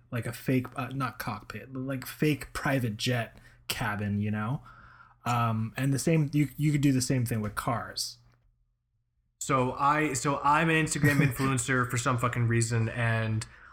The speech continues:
Speaker 2: I need to perpetuate this myth that I'm living in luxury. I can pay this
Speaker 1: Yeah.
Speaker 2: place, blah, blah, blah,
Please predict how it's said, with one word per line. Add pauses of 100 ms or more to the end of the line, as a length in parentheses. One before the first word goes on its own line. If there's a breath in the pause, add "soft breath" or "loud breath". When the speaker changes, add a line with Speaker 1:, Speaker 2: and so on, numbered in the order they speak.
(120)
Speaker 2:
I
need
to
perpetuate
this
myth
that
I'm
living
in
luxury.
I
can
pay
this
Speaker 1:
Yeah.
Speaker 2:
place, (540 loud breath)
blah,
blah,
blah,